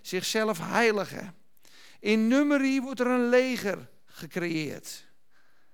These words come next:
In vele getallen. Het is onmogelijk om zonder een Exodus en zonder een Leviticus een leger te krijgen. Het is onmogelijk om niet collectief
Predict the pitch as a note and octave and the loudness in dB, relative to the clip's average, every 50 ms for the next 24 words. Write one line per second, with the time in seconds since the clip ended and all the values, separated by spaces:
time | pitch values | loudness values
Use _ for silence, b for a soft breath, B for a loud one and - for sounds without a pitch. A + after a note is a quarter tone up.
0 | - - - - - - E3+ F3+ F3+ D3+ - F3+ A3 A#3 B3 B3+ B3+ A#3 A#3+ A3 | -20 -20 -20 -16 -8 -4 -2 -2 -2 -4 -4 -2 0 2 2 2 0 -2 -4 -6
1 | - A3 - - - A3+ F#3 D3 - - - G3+ - - - B B B B B | -6 -8 -8 -4 -2 -2 -2 -2 -4 -6 -10 -12 -14 -18 -20 B B B B B
2 | B B B B B B B B - F3 F#3+ - - A#3+ G#3 - - - - - | B B B B B B B B 0 0 0 0 0 -2 -4 -4 -4 0 6 8
3 | D4 E4 E4+ E4 D#4+ D4 C#4+ B3+ A3 F3 F#3 G#3 - F4+ - - - - - - | 10 10 10 8 6 6 6 6 4 2 0 -2 -4 -4 -6 -10 -16 -20 -12 -4
4 | - G#3 G#3+ G#3+ G3 F3 F#3 B3+ D4 E4+ E4+ D#4+ D#4 C4+ C4+ B3+ C#4 - C#4 C#4+ | -2 0 0 0 -2 -2 0 0 0 2 2 2 2 2 2 0 0 -2 -2 -2
5 | C#4+ - - C#4 C4 B3+ C#4+ C#4 B3+ - - - - G3 G3 G3 F#3 E3+ F3+ A#3+ | -2 -2 -4 -4 -4 -4 -6 -6 -6 -8 -10 -10 -6 -6 -4 -4 -4 -2 2 2
6 | C#4+ E4 E4 D4+ C#4+ C4 B3+ A#3+ A#3+ A#3 G3+ F#3+ C4 C4+ - C4 F#3 - A3+ A#3+ | 2 4 2 2 2 2 2 0 0 -2 -4 -4 -6 -6 -6 -8 -10 -8 -6 -6
7 | A3 - B B B B - - A3 G#3+ A3 A3+ A#3 A#3 A#3 A#3 A3 E3 E3 D#3 | -6 -6 B B B B -4 0 0 0 2 2 2 2 2 2 0 -4 -6 -6
8 | C#3+ B2 - - - - - E3+ D#3 - F3+ D#3+ B2 G#2+ G#2+ - - - G2 G2+ | -8 -10 -14 -20 -20 -14 -12 -10 -4 0 0 0 0 0 -4 -8 -10 -14 -16 -16
9 | - - - B B B B B - F#3 F#3+ A3+ F#3+ - - - - D#4 F4 F4 | -18 -20 -20 B B B B B -2 0 0 0 0 -2 0 4 4 6 6 6
10 | D#4+ D#4 D4 C#4+ C#4 C4+ A3 A#3 C4 C#4 D#4+ A#3+ - - B B B B - - | 8 8 8 8 8 6 4 0 -4 -4 -4 -6 -10 -16 B B B B 4 6
11 | A3+ A3+ G#3+ G3 - - G#3+ G3 A3 C4+ D#4+ E4 D#4+ - - - - D4 C#4+ C#4+ | 6 6 6 2 -2 0 2 4 6 6 6 4 2 -2 -8 -2 2 4 4 4
12 | C4+ B3+ - - - C#4 D4 D4+ D4 - - | 4 2 -2 -4 -4 -2 -2 -2 -4 -6 -12